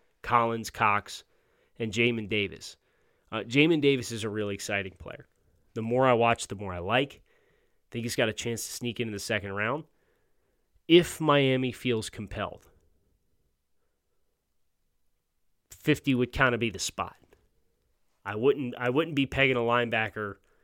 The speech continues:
unless it's Baron Browning, who can also give you rush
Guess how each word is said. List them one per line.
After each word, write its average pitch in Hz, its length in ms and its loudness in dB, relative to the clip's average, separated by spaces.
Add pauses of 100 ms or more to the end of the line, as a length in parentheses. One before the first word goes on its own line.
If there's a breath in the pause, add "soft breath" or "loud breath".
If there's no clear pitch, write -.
(400)
unless 120 420 2
it's 120 160 -8
Baron 117 320 2
Browning, 113 340 2
who 117 140 -4
can 110 160 -8
also 110 260 -6
give 104 200 -8
you 104 140 -8
rush 107 440 -6